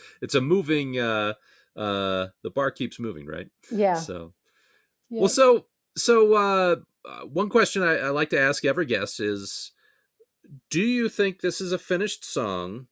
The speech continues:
Speaker 1: And if not, how would you go about revising it?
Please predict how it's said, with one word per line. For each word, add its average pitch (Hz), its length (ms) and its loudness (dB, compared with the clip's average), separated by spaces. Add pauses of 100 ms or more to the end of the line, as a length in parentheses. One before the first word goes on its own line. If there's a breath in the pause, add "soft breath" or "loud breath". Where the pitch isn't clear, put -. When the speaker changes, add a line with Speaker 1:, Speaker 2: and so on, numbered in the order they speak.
(140)
Speaker 1:
And 123 480 -4 (920)
if 170 200 2
not, 190 420 0 (1160)
how 208 220 2
would 240 140 -4
you 233 80 -4
go 226 200 4
about 208 280 0
revising 180 580 0
it? - 140 -20